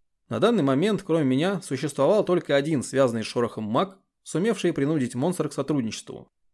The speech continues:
Значит, составитель хамского послания, мой прежний босс,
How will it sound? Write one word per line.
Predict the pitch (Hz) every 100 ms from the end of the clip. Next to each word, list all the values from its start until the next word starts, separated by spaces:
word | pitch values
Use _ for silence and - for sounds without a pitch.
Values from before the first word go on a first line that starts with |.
| _ _
Значит, | 160 240 - 196 - -
составитель | - - 226 240 135
хамского | 156 135 123 113
послания, | 113 - 180 214 185 175 -
мой | - 202
прежний | 196 180 156 143
босс, | 104 110 -